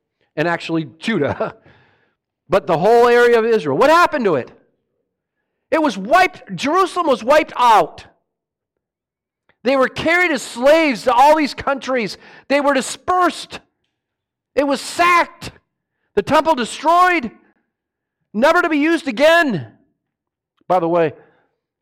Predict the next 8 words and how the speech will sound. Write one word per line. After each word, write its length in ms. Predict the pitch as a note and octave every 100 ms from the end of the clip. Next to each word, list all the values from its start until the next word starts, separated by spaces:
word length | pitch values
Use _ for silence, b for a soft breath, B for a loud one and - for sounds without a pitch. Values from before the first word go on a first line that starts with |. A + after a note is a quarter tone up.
| _
isn't 260 | G#3 A3 C4+
it 120 | G#3
neat 240 | F3 G3
how 160 | D3+ E3+
God 400 | D3 F3 F3 E3
has 320 | A#2+ E3 D3
double 400 | B2 C3 D3+ E3+
providence? 840 | - - D3+ C#3 B2 A2 G2+ -